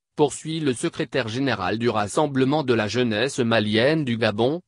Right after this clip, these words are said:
les actions sociales interminables posées par l'homme au bénéfice de nos compatriotes, le valent par excellence,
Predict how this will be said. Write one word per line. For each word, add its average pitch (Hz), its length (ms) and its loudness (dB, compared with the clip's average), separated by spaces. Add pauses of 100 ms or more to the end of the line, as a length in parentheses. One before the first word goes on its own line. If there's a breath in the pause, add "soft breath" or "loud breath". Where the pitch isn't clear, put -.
(120)
les 120 280 4
actions 135 400 -2
sociales 120 480 -2
interminables 135 800 2
posées 120 420 2
par 120 240 0
l'homme 131 220 6
au 127 100 4
bénéfice 135 560 -2
de 117 160 0
nos 131 160 4
compatriotes, 127 800 0 (240)
le 127 200 6
valent 151 340 4
par 117 160 0
excellence, 113 680 -4